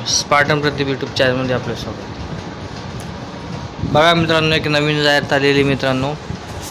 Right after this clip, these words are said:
शिक्षण प्रसारक मंडळी पुणे साठी. बघा, शिप्रा म-, मंडळीचे सर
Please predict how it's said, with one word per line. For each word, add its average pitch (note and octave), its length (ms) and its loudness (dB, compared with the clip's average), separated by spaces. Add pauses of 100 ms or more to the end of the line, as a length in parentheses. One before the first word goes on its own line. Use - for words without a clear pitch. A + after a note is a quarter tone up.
(3250)
शिक्षण F3 300 0
प्रसारक E3 320 0
मंडळी D3+ 300 2
पुणे C3 280 -4 (1200)
साठी. A#2 220 -2 (380)
बघा, B2+ 240 -2 (1200)
शिप्रा D3 580 2 (1000)
म-, C#3 680 0
मंडळीचे C#3 460 0
सर B2+ 240 -2